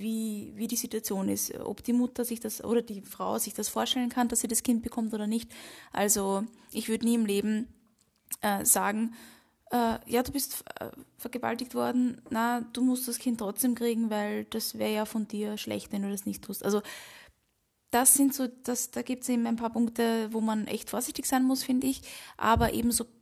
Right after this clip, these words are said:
wirklich so leichtsinnige Sachen, wo man einfach nicht gescheit verhütet oder einfach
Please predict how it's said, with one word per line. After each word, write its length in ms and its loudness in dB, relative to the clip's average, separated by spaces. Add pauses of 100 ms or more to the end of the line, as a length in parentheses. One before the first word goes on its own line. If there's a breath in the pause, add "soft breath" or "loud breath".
(100)
wirklich 320 -4
so 200 -4
leichtsinnige 640 2
Sachen, 400 -2
wo 80 -2
man 180 0
einfach 320 -4
nicht 200 -2
gescheit 240 -6
verhütet 460 0
oder 200 0
einfach 340 -2